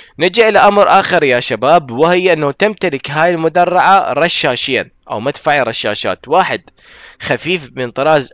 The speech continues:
أم ميتين وأربعين سبعة ملم، والثاني ثقيل من طراز أم تو اثناعش ملم، وهذا بالتحديد قادر على اشتباك مع المروحيات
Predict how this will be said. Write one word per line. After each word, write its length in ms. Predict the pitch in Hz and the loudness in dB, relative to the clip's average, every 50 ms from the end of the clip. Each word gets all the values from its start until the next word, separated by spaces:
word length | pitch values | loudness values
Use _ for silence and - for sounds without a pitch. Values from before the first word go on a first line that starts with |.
| _ _ - | _ _ -2
أم 260 | 170 165 147 127 120 | -2 -2 -2 -6 -8
ميتين 280 | 123 120 - 160 156 | -10 -6 -4 -2 -2
وأربعين 360 | 151 135 120 110 127 135 147 127 | -2 -2 -2 -2 -2 -2 -2 -2
سبعة 300 | - - 139 120 101 110 | -4 -4 -2 -2 -2 -2
ملم، 460 | 110 123 147 160 175 208 220 202 - - _ - - _ - - - - - - | -2 -4 -4 -2 -2 -2 -2 -2 -6 -10 _ -20 -20 _ -20 -20 -20 -20 -8 0
والثاني 600 | 127 151 165 156 - - 196 220 240 254 240 220 | 2 2 2 2 2 4 6 8 8 8 6 4
ثقيل 680 | - 202 180 - - 185 196 220 233 233 233 220 190 | 2 0 0 2 0 0 0 0 0 0 0 0 0
من 220 | 165 156 156 147 | -2 -2 -4 -4
طراز 460 | - - 151 160 180 190 185 147 139 | -2 2 4 6 6 6 6 4 0
أم 300 | - - 180 214 220 202 | -2 0 2 2 0 0
تو 440 | 185 - - 175 185 202 214 208 180 | -4 -6 -4 -2 0 2 2 2 0
اثناعش 580 | 147 - - 151 165 170 160 180 180 - - 147 | 0 -4 -4 0 2 2 2 2 2 0 -4 -4
ملم، 420 | 139 127 117 107 98 95 87 98 | -4 -4 -4 -4 -4 -6 -4 -2
وهذا 380 | 117 135 165 196 233 247 220 220 | 0 2 4 6 6 6 6 4
بالتحديد 640 | 185 185 - _ - 165 147 156 160 214 226 196 - | 2 0 -2 _ -2 -2 -2 -2 -4 -6 -6 -6 -8
قادر 360 | - - 190 202 196 160 185 | -2 2 4 4 4 4 2
على 100 | 151 151 | 2 2
اشتباك 380 | 147 - - 160 190 185 - | 0 -4 -2 0 0 0 0
مع 160 | 165 156 127 135 | -2 -2 0 0
المروحيات 840 | 139 135 139 147 165 175 160 175 185 190 196 202 208 214 220 - | 0 0 0 2 4 2 2 2 0 2 4 6 6 6 6 4